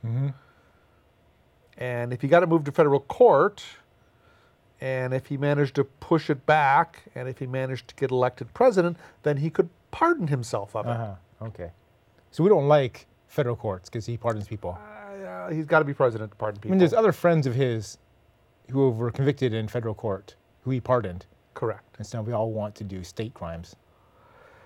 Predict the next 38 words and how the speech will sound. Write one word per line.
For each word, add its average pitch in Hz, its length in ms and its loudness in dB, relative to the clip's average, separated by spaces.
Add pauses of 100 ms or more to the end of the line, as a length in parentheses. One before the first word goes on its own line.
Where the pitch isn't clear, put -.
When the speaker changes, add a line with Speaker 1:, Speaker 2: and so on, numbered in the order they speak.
(840)
Speaker 2:
Yeah. - 180 -8 (220)
Speaker 1:
You 165 40 4
have 185 80 2
to - 40 -10
be 185 80 0
governor 147 480 2
of, 117 140 -6
like, 123 240 -2
Georgia, 143 340 0
I 110 40 -2
guess, 107 140 -6
to 117 80 -6
pardon 117 240 -4
himself 101 380 -8
then. 98 200 -10 (880)
Could 160 140 2
you 220 80 4
be 262 80 6
governor 180 360 6
of 165 60 8
Speaker 2:
Or 165 40 6
Speaker 1:
Georgia 165 520 6
Speaker 2:
he 151 100 -4
Speaker 1:
and 175 100 2
Speaker 2:
could - 100 2
Speaker 1:
president 156 340 4
Speaker 2:
get 147 200 4
Speaker 1:
at - 60 -16
the 131 80 -2
Speaker 2:
the 123 80 -4
Speaker 1:
same 143 160 0
Speaker 2:
governor 127 320 4
Speaker 1:
time? 113 80 2
Speaker 2:
of 110 120 -2
Georgia. 110 380 0 (200)
You 147 440 -2 (260)
cannot 151 640 -4 (960)
be 127 180 -10